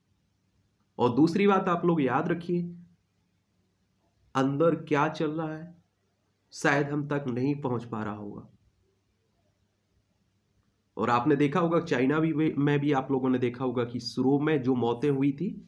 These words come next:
और उस समय मौतों को छुपाया गया था। यहाँ इस व्यक्ति की बात को से लग, लग सकता है आप लोगों को कि हजार मौतें हुई होंगी, हजार से बढ़ के हुई होंगी।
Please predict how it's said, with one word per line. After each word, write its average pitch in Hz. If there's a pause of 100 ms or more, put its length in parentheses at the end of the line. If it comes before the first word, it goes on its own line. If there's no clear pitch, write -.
(600)
और 117
उस 131
समय 151
मौतों 135
को 147
छुपाया 131
गया 110
था। - (1600)
यहाँ 135
इस 165
व्यक्ति 143
की 180
बात 127
को 170
से 156
लग, 135
लग 139
सकता 165
है 139
आप 131
लोगों 123
को 123
कि 117 (480)
हजार 151
मौतें 190
हुई 180
होंगी, 107 (1000)
हजार 123
से 147
बढ़ 120
के 143
हुई 110
होंगी। 101